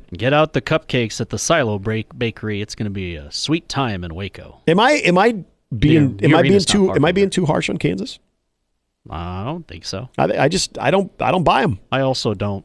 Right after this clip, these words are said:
Speaker 2: They're somewhat fraudulent.
Speaker 1: I don't go one way or the other. They'll be in Omaha. They'll either get knocked out the first weekend or they'll have a run.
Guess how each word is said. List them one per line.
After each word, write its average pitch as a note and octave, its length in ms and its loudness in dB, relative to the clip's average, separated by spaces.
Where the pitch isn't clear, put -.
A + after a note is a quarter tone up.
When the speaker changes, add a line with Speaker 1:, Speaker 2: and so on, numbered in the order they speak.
Speaker 2:
They're C3 120 4
somewhat E3+ 360 2
fraudulent. C3 540 2
Speaker 1:
I C3 80 2
don't C3+ 160 2
go A#2+ 300 2
one G#2+ 340 -4
way G#2+ 160 -4
or G2 80 -6
the F2+ 160 -6
other. G2+ 340 -10
They'll A2+ 120 -8
be A2 140 -6
in F#2+ 100 -4
Omaha. F#2 580 -8
They'll G#2 140 -4
either G#2 340 -4
get - 180 -8
knocked G#2+ 300 -6
out G2+ 180 -8
the F2+ 80 -10
first - 320 -10
weekend G2 360 -8
or F#2 80 -8
they'll F2+ 120 -8
have F#2+ 160 -10
a F2 40 -10
run. E2 360 -12